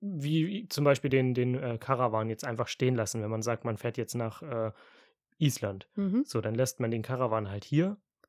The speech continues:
Speaker 2: Ja.
Speaker 1: und fährt dann nur mit dem Auto plus Dachzelt los.
Speaker 2: Ja, und, ähm, in weiter Zukunft,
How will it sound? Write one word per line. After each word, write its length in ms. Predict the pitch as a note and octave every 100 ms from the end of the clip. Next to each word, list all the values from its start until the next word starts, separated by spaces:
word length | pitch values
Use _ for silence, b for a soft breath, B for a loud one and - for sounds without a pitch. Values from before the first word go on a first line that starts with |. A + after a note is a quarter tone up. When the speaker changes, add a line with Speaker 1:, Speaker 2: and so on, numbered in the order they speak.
| _
Speaker 2:
Ja. 200 | G3+ F3
Speaker 1:
und 320 | - C3+ C3 -
fährt 220 | - C3 B2
dann 100 | B2
nur 100 | D3
mit 140 | C3+
dem 100 | A2+ B2
Auto 320 | B2+ - A#2+
plus 260 | - G#2+ -
Dachzelt 460 | F#2+ - - F#2+
los. 340 | G#2 G#2 - - _ _
Speaker 2:
Ja, 200 | G#3 E3+
und, 220 | E3 F3+
ähm, 360 | F3+ G3+ F#3+ F#3+ b b b b _ _
in 800 | G#3 G3+ F#3+ F#3 F#3 F#3+ F#3 F#3 - -
weiter 920 | F#3 F#3+ G3 A#3 C4 B3+ B3 B3 A#3+
Zukunft, 720 | - C4+ - C#4+ F#4 F#4